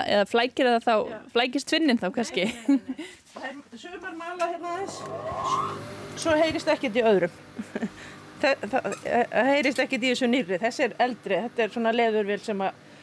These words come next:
Speaker 2: tekur allt.
Speaker 1: Þessi Juki, hva-,
Speaker 2: Já.
Speaker 1: hvað er þetta gömul vél?
Speaker 2: Það er
Speaker 1: Hún
Speaker 2: okkar u-, uppáhald, það er Juki. Hún
Speaker 1: Er það
Speaker 2: er
Speaker 1: finnskt eða?
Speaker 2: Eh,
Speaker 1: Hljómar
Speaker 2: er
Speaker 1: eitthvað
Speaker 2: þetta
Speaker 1: svo
Speaker 2: ekki
Speaker 1: finnskt, Juki.
Speaker 2: Er þetta ekki þýskt? Já. B.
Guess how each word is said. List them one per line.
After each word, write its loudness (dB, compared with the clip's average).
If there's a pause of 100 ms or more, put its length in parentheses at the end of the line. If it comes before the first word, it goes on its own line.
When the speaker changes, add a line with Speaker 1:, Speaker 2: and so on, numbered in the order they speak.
(300)
Speaker 2:
tekur 0
allt. -2 (1000)
Speaker 1:
Þessi 0
Juki, 2 (140)
hva-, 4
Speaker 2:
Já. 2
Speaker 1:
hvað 4
er 4
þetta 0
gömul 4
vél? 2
Speaker 2:
Það -2
er 0
Speaker 1:
Hún -2
Speaker 2:
okkar -4
u-, 4 (240)
uppáhald, 2
það 4
er 0
Juki. -6 (400)
Hún -4
Speaker 1:
Er -2
það 2
Speaker 2:
er 0
Speaker 1:
finnskt 0
eða? 0 (720)
Speaker 2:
Eh, -2
Speaker 1:
Hljómar 0
Speaker 2:
er 0
Speaker 1:
eitthvað 0
Speaker 2:
þetta -
Speaker 1:
svo -2
Speaker 2:
ekki -2
Speaker 1:
finnskt, 0
Juki. -2
Speaker 2:
Er -8
þetta -10
ekki -12
þýskt? -6 (380)
Já. -2 (520)
B. 2